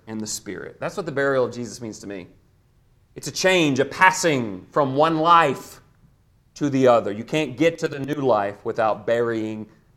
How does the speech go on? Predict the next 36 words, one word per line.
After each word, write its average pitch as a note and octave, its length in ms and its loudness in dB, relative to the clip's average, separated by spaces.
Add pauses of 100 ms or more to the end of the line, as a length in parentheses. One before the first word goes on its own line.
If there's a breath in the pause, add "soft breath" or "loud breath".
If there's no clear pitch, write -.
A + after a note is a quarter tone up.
the A2 160 -4
old. E2+ 340 -6 (680)
Well, E3+ 180 8
that F3 140 8
leads E3+ 220 2
us D#3+ 120 -4
to F3+ 120 0
our D3+ 160 4
third F3 260 -2
and C3+ 120 -6
final D#3 280 -2
set. F3 500 -2 (1080 soft breath)
Were C#3 140 6
you D#3 160 4
there E3 400 8
when D3+ 260 2
God D3 340 8
raised D#3+ 640 0
him E3+ 320 0
from E3+ 500 -4
the D#3+ 120 -6
dead? D3 420 0
The B2 120 -2
answer D#3 340 -6
is A2+ 200 -4
no, G3 440 6
literally, G#3+ 680 2
but D#3 180 0
it D3 120 -4
needs D3 240 -2
to C3+ 100 -10
be A2 140 -8
yes A2+ 400 -4
on G2 100 -8
a F2+ 60 -14
Monday. C#3+ 640 -6